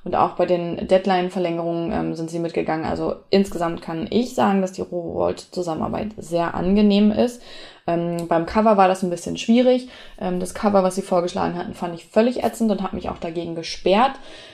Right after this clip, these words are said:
Mm, und dann den zweiten Coverentwurf hinzukriegen, war so ein bisschen spärlich und hat sich gezogen und ich habe dann auch immer wieder gesagt, was mich stört und irgendwann war dann aber auch so,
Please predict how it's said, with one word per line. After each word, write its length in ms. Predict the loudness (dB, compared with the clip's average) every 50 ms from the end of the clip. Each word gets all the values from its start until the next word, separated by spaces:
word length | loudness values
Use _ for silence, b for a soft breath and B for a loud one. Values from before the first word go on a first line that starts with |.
| B B
Mm, 540 | -2 0 2 2 4 4 4 4 4 4 2 0 -4 B B B B B
und 160 | 0 2 4
dann 160 | 6 6 6
den 140 | 6 4 2
zweiten 320 | 4 4 4 4 4 2
Coverentwurf 800 | -2 0 2 6 6 6 6 6 4 0 0 2 4 4 4 4
hinzukriegen, 540 | 2 0 2 0 -4 -4 -2 -2 0 0 2
war 140 | 2 2 2
so 80 | 2
ein 60 | 0
bisschen 240 | -4 -6 -8 -8 -8
spärlich 560 | -6 0 4 4 6 8 8 8 8 6 4
und 100 | 2 -2
hat 140 | -2 -2 -4
sich 120 | -4 -6 -6
gezogen 680 | -6 -6 0 4 8 10 10 10 10 8 6 4 2
und 180 | 2 0 -4 -4
ich 80 | -2
habe 140 | -4 -4 -2 -2
dann 140 | -6 -4
auch 80 | -4 -2
immer 180 | 0 2 4 4
wieder 220 | 6 6 6 6
gesagt, 340 | 6 6 4 4 2 2 0
was 140 | -6 -4 -6
mich 160 | -8 -8 -6
stört 360 | 0 6 6 8 8 8 6
und 120 | 2 0
irgendwann 260 | -2 0 0 0 0 2
war 80 | 2
dann 140 | 2 2 0
aber 200 | 0 0 2 0
auch 60 | 0
so, 320 | 0 2 2 2 2 2